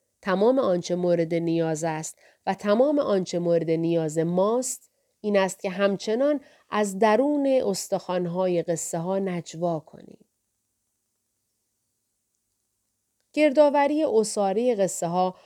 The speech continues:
حاصل تلاشی مدام و دیرین شناسانه است. هرچه استخوان‌های قصه بیشتر باشد، احتمال کشف ساختار منسجم آنها بیشتر است.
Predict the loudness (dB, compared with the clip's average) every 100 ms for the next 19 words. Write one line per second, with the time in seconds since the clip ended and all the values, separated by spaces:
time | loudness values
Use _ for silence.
0 | _ 2 4 4 2 2 2 0 -2 2
1 | 0 -2 -4 4 4 6 2 2 2 2
2 | -2 0 -2 -4 -4 -4 -4 -6 -6 -6
3 | -8 -12 -18 -20 _ _ _ _ _ -2
4 | 0 2 0 -2 -2 -6 -4 -2 0 0
5 | 2 0 -2 -4 -4 -6 -4 -2 -2 -2
6 | -2 -2 -4 -6 _ _ 0 2 2 2
7 | 4 4 2 0 -4 -4 -4 -4 2 2
8 | 2 -4 -2 0 2 2 0 -2 0 2
9 | 2 2 0 -4 -6 -8 -8 -10 -16 -18
10 | -20 -20